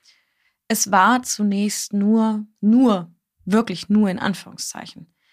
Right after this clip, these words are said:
Alkohol und Cannabis. Es gibt auch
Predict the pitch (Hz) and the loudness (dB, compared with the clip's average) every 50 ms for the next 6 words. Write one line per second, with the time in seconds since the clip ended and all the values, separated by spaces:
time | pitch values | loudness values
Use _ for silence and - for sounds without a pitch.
0 | _ _ _ _ _ _ _ - 202 202 220 233 - 220 208 202 208 202 190 185 | _ _ _ _ _ _ _ 0 0 0 0 -2 -2 -4 -4 -2 -2 -4 -4 -6
1 | 185 - - 190 202 202 208 202 202 220 - 226 - - - - _ _ _ _ | -8 -8 -4 0 0 2 2 2 0 -2 -2 -4 -6 -10 -12 -14 _ _ _ _
2 | _ _ _ _ _ _ _ _ _ _ _ _ _ _ - 214 - - 269 254 | _ _ _ _ _ _ _ _ _ _ _ _ _ _ -8 -8 -4 -4 -4 -4
3 | 254 - - 226 226 220 | -2 0 2 2 4 2